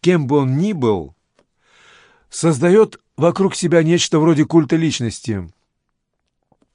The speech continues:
Мы подозреваем, что именно поэтому он с такой легкостью убедил участников других преступных сообществ примкнуть к нему. Харизматичный лидер рассказывает о конце света,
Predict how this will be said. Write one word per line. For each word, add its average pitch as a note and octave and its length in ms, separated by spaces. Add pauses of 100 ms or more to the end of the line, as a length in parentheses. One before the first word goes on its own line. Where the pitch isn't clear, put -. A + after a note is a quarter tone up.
(160)
Мы C#3+ 340
подозреваем, C3+ 680
что - 180
именно C3+ 220
поэтому C3 680
он B2 200
с - 60
такой B2+ 300
легкостью B2 800 (400)
убедил D#3+ 420
участников D3+ 680
других C3+ 380
преступных B2 560
сообществ C#3 720
примкнуть E3 560
к - 60
нему. G#2 400 (1800)
Харизматичный F3+ 720
лидер D3 480 (440)
рассказывает F3 680
о D#3+ 40
конце D3 380
света, A2+ 720